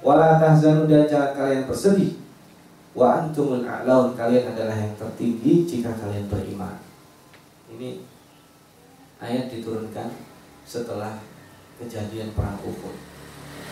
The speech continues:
Karena nanti Allah menghibur juga pada ayat berikutnya ya. "Iyamsaskum qarhun," jika kalian saat ini terluka, mendapatkan luka,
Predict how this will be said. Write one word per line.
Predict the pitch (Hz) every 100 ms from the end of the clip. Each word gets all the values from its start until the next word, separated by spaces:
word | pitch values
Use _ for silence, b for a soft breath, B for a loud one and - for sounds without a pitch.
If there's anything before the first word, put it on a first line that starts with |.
| -
Karena | 107 151 131
nanti | 135 160 - - - - - -
Allah | 113 147 139
menghibur | 123 120 120
juga | 147 - -
pada | - 113
ayat | 110 110
berikutnya | - 123 120 117 117
ya. | - - B B B -
"Iyamsaskum | 139 131 127 127 156 156 - 131 120 -
qarhun," | 127 - 143 - - - B B B
jika | 127 127 123
kalian | 127 123 127 120
saat | - - 120 120
ini | 127 120 120
terluka, | 120 120 117 98 - - - - - -
mendapatkan | 123 120 117 120 117 123 117
luka, | 104 104